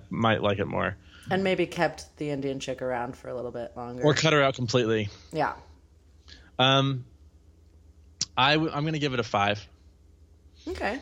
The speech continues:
Speaker 2: It's not as
Speaker 1: Because
Speaker 2: bad as I thought you were gonna give it.
Speaker 1: Well, because I recognize that it is, it's, it's pr-,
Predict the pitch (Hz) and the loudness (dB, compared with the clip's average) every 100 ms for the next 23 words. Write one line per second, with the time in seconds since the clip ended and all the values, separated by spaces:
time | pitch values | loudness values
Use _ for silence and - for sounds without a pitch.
0 | - - 285 185 151 156 143 135 135 165 | -12 -10 -6 0 4 4 4 0 -4 -4
1 | 175 147 120 117 120 160 - - - - | -6 -8 -10 -12 -10 -12 -16 -20 -20 -20
2 | - - - 156 190 180 170 - - - | -20 -20 -4 2 6 6 2 -4 -20 -20
3 | - - 180 196 165 147 165 135 143 156 | -10 0 2 2 0 2 2 2 0 0
4 | 160 156 143 131 107 120 120 123 104 120 | 0 0 2 2 2 2 2 -2 -2 -2
5 | 117 117 113 - - - - - _ - | 0 0 -2 -6 -10 -20 -20 -20 _ -20
6 | - - _ - - - 127 120 120 - | -20 -20 _ -10 -8 0 2 2 2 0
7 | - - - 147 - - - | 0 -2 2 2 2 -4 -10